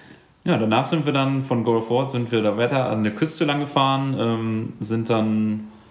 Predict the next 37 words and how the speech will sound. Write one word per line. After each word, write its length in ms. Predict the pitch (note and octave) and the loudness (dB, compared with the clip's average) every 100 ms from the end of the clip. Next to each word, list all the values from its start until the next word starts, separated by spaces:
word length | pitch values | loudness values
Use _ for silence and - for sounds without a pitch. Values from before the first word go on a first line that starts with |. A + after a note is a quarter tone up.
| - - - - - | -20 -20 -20 -20 -4
durch, 460 | A2 G#2+ G#2 G2+ | 0 2 0 -2
äh, 140 | - G#2 | 0 0
Unawatuna, 760 | A#2 C3+ A2 G#2+ D3+ F#3 G#3 | 2 2 2 2 2 0 0
das 200 | C#3+ C3 | 0 -2
ist 120 | C3+ | -2
noch, 300 | C3+ B2+ B2+ | 0 -2 -2
ähm, 420 | A#2+ A2 A2 G#2+ G#2 | -2 0 0 -2 -2
so 120 | G#2+ | 0
ein, 380 | G#2 G2+ G2+ G2 | 0 2 -2 0
auch 140 | G#2 A2+ | 0 0
ein 80 | |
Urlaubsort, 680 | G#2 B2 B2+ - A2 A2 A2 - | 0 2 0 0 -2 -2 -2 -4
wo 140 | G#2 | -2
auch 100 | - | -2
viele 240 | F#2+ A2+ G#2 | -2 -2 -2
Touristen 420 | G#2 A2+ - A2 | 0 0 0 -2
sind, 480 | G#2 G#2 G#2 G#2 - | -2 -2 -2 -6 -6
äh, 240 | G2 G2 - | -4 -4 -2
auch 120 | G#2 | -2
so 120 | - | 0
aufgebaut. 640 | F2 - A2 G#2 G2+ G#2 - - - - - | -2 -2 -2 0 0 -2 -6 -16 -16 -18 -2
Und 60 | A2 | 2
da 100 | G#2+ | 2
sind 120 | A#2+ | 2
wir 60 | |
dann 160 | A2+ A2 | 2 2
aber 140 | G#2+ | 2
an 120 | A2 G#2+ | 2 0
einer 120 | G2+ | 0
riesen 280 | B2 B2+ G#2+ | 0 0 2
Baustelle 380 | G#2+ C3 - | 2 0 -2
vorbeigefahren, 600 | G2 G2 G2 G2 G#2+ G#2 G#2 | -2 0 0 0 -2 0 0
wo 80 | |
dann 260 | G2+ G#2 G#2 | 0 0 0
wieder 180 | G2+ G2 | 0 -2
so 120 | G#2 | 0
ein 360 | G#2 G2 - | -2 -2 -6